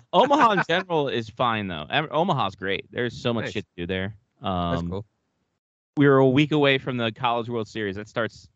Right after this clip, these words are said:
Speaker 1: this week. I'm like, "Fuck." Um, well, I
Speaker 2: Yeah,
Speaker 1: couldn't
Speaker 2: that
Speaker 1: even
Speaker 2: would have been cool, 'cause that place probably would have been jumping with the College World Series in town.
Speaker 1: Hell yeah. Uh, well, I dropped my car off at the airport yesterday and just, like, it ha-, has all the banners, "Welcome to College World Series," blah, blah,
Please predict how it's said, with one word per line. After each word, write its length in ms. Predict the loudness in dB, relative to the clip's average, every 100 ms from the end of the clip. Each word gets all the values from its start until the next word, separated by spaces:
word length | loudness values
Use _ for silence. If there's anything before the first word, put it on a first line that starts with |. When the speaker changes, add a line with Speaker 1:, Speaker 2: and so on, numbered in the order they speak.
| _
Speaker 1:
this 200 | -6 -6
week. 220 | -6 -10 -10 -8
I'm 260 | -6 -6
like, 160 | -6 -8
"Fuck." 260 | -8 -10 -10 _ _ _ _ _ _ _ _ -8
Um, 500 | -6 -4 -6 -8 -12 _ _ _ -14
well, 100 | -8
I 20 |
Speaker 2:
Yeah, 40 | -4
Speaker 1:
couldn't 180 | 0 2
Speaker 2:
that 40 |
Speaker 1:
even 60 | 2
Speaker 2:
would 80 | 2
have 80 | 2
been 200 | -2 -4
cool, 280 | -8 -8 -8
'cause 240 | -10 -4
that 180 | -4 -4
place 240 | -4 -6
probably 300 | -4 -4 -4
would 120 | -8
have 60 | -8
been 220 | -10 -14 -14
jumping 460 | -10 -8 -8 -10
with 120 | -10 -12
the 80 |
College 300 | -8 -6 -6
World 220 | -6 -10 -8
Series 360 | -6 -6 -6
in 120 | -10
town. 300 | -6 -6 -6 -10 _ _ _ _
Speaker 1:
Hell 100 | -6 -6
yeah. 260 | -6 -10 -14 _ _ _ _ _ _ _ -2
Uh, 140 | 2
well, 120 | 4
I 100 | 4
dropped 300 | 4 2 0
my 80 | -2
car 200 | -2 0
off 100 | 0
at 40 | -2
the 100 | -2
airport 280 | -2 -4
yesterday 340 | -4 -4 -4 -4
and 80 | -4
just, 160 | -4
like, 160 | -6 -4
it 160 | -4 0
ha-, 200 | 2 0
has 260 | 0 2
all 100 | 2
the 80 | 0
banners, 360 | 0 0 0 -2
"Welcome 320 | -4 -4 -4
to 240 | -2 -2 -2
College 340 | -2 -4 -2
World 200 | -4 -4
Series," 320 | -6 -6 -6 -4
blah, 180 | -4
blah, 100 | -2